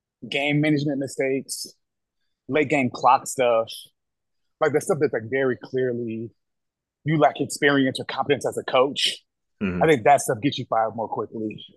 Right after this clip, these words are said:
Speaker 2: Sure.
Speaker 1: versus a bad, you know, a bad, uh, stretch of turnovers. And turnovers are historically kinda random,
Speaker 2: Yeah.
Speaker 1: right? And that costs you games.
Speaker 2: Yeah,
Speaker 1: So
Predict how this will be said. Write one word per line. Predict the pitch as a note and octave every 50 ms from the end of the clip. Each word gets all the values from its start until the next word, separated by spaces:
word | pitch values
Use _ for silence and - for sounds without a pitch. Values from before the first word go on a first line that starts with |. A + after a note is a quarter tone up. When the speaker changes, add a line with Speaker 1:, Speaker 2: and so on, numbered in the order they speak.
| - - - _ _ _ - - _ _ _ -
Speaker 2:
Sure. | - D3
Speaker 1:
versus | D3+ D3 C3 - - C#3 B2+ A#2+ A2+ A#2 A#2+ A2+ - - - - - _ _ _ _ _ _ _ _ _ _ _ _ _ _ _ _ _ _ _ _ _ _ _ -
a | F3
bad, | D3 B2+ E3+ E3 D#3 D3+ D3 D3+ D3 D#3+
you | F#3 F3
know, | C#3 A#2+ B2 B2 - - _ _ _ _ _ _ _ _ _ _ _ _ _ _ _ _ _ -
a | E3 D3
bad, | B2 D#3 D#3+ D#3 D3+ D3 C#3+ C#3+ C#3+ C3
uh, | C3+ C3+ C3 C3 B2+ B2+ B2 C3 B2+ B2+ A#2+ - -
stretch | - - - F3+ D#3 - -
of | B2 -
turnovers. | - D3+ C#3+ C3 A#2 G2+ G2 G2+ A2+ - A#2 - - - - _ _ _ _ _ _ -
And | C#3 -
turnovers | - D#3 C#3+ C#3+ C3+ B2+ A#2+
are | B2
historically | A2+ C#3 C3+ - C#3+ C3+ C3 B2 G#2 C3 B2+ B2
kinda | A2 - C3 A2+ A#2
random, | A#2+ A2+ A2+ G#2+ F#2 - - A#2 - _ _ _ _ _ _ _ _ _ _
Speaker 2:
Yeah. | - A#2 A2+ G2 F#2
Speaker 1:
right? | C#3 B2+ B2 C3 A#2+
And | A#2 C3+ C3+
that | C3 B2+
costs | - C#3 A#2+ A2+ -
you | C3 G#2+
games. | A#2 A2+ G#2+ F2 E2 E2+ F2 - - _ _ _ _ _
Speaker 2:
Yeah, | B2 A#2+ G2+ F2+ F2
Speaker 1:
So | -